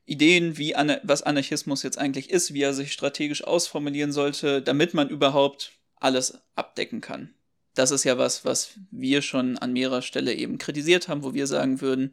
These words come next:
wir halten für unsere Organisation nichts davon, weil es ganz viele strategische Probleme dabei gibt. Um jetzt auf der Organisationsebene darüber zu sprechen,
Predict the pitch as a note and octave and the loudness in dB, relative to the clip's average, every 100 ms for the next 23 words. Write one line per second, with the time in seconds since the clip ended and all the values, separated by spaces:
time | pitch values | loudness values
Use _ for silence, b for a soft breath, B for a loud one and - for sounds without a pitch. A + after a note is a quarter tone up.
0 | B B B - C3 C#3+ F3 E3 - - | B B B 2 4 6 4 2 -8 -6
1 | F3 F#3+ D#3 C#3+ D3 D3 C#3 C#3 C#3 C#3+ | -4 -2 0 0 0 -4 -2 -4 -4 -4
2 | C#3 C#3+ C#3+ - D3 F#3 - - D#3 - | -2 -4 -8 -10 -6 -4 -4 -4 -4 -2
3 | D#3 D3 C#3 C#3 B2+ B2 - C#3 C3 - | -2 -2 -2 0 0 -2 -2 -2 -2 -4
4 | C3+ C3+ C3 - B2+ C3 C3 - G#2+ B2+ | -4 -4 -4 -8 -6 -6 -6 -6 -6 -6
5 | - C3+ D#3+ D3+ C#3+ C#3 C3 C#3+ - - | -2 0 0 0 0 0 -2 -4 -6 -18
6 | _ _ D3+ C3+ C3 - - B2+ C3 - | _ _ -2 0 0 -2 -2 -2 0 0
7 | C#3 C3+ C3+ C3 D3+ G3+ G3+ - D3+ C3+ | 0 0 0 0 -2 -2 -4 -4 -4 0
8 | C3 A#2+ B2+ B2+ B2+ - C#3+ - - C#3 | -2 0 -2 0 0 0 -4 -4 -2 -2
9 | E3 D#3+ | -2 -6